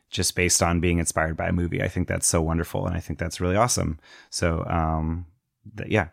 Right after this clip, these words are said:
thank you. <laughs> So this next email is from Jordan. She says, "Hi, Stephen. My name is Jordan, and I wanted to share my costumes from last year and this coming Halloween. Last year, I went as Lady Owen Grady." <laughs> I like the way that sounds.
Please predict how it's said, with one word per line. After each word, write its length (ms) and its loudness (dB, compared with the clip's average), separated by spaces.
thank 220 4
you. 180 4
<laughs> 460 2
So 180 0
this 200 2
next 240 2
email 180 4
is 80 0
from 220 2
Jordan. 320 2
She 160 0
says, 220 0
"Hi, 160 2
Stephen. 440 2
My 140 4
name 120 4
is 120 0
Jordan, 260 4
and 100 4
I 40 4
wanted 180 4
to 60 0
share 240 0
my 140 4
costumes 500 0
from 160 0
last 320 -2
year 140 -2
and 200 2
this 160 4
coming 300 4
Halloween. 580 2
Last 280 2
year, 120 4
I 20 4
went 160 4
as 100 2
Lady 300 6
Owen 240 4
Grady." 480 4
<laughs> 260 -20
I 180 4
like 260 -4
the 80 -8
way 100 2
that 180 -2
sounds. 300 -2